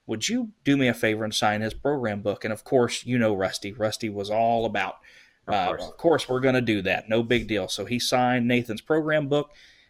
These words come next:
Speaker 1: And from that day forward, I think he and his mother have come to pretty much every show that I have ever done within a two-hour distance of their house.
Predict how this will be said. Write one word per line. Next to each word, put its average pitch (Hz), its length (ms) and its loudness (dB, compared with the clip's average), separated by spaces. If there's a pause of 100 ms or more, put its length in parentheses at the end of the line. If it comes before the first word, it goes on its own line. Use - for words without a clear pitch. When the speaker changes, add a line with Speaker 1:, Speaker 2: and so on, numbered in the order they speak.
(100)
Speaker 1:
And 107 480 0
from 104 280 -2
that 131 280 2
day 123 200 4
forward, 117 560 2 (120)
I 110 180 0
think 120 340 -2
he 139 320 0
and 131 100 2
his 120 160 2
mother 113 440 2
have 101 280 -6
come 117 300 0
to 104 180 -6
pretty 151 300 -2
much 123 280 -2
every 135 360 0
show 117 300 -2
that 101 120 -2
I 107 120 0
have 113 120 0
ever 110 160 0
done 104 320 -2
within 98 260 -4
a 95 120 -6
two-hour 110 500 0
distance 104 480 -6
of 95 120 -10
their 101 140 -4
house. - 460 -10